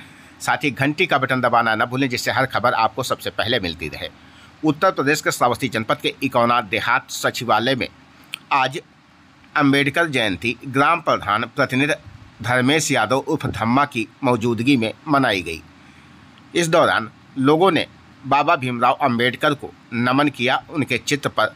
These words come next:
पुष्पांजलि अर्पित करते हुए एक दूसरे को मिठाई भी खिलाई। श्रावस्ती जनपद के इकौना नथापुरवा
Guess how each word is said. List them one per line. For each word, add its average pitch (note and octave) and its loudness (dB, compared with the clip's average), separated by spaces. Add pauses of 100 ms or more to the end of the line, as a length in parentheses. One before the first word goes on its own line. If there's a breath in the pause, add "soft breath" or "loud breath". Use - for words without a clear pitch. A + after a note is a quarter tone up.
पुष्पांजलि B2 0
अर्पित A#2+ -2
करते A#2+ -2
हुए G2 -2 (1300)
एक C#3+ 0
दूसरे C3 0
को - -10 (120)
मिठाई A#2+ 0
भी C3 2
खिलाई। - -10 (680)
श्रावस्ती C3 0
जनपद A2+ -2
के - -8 (400)
इकौना B2+ 2 (640)
नथापुरवा A#2 0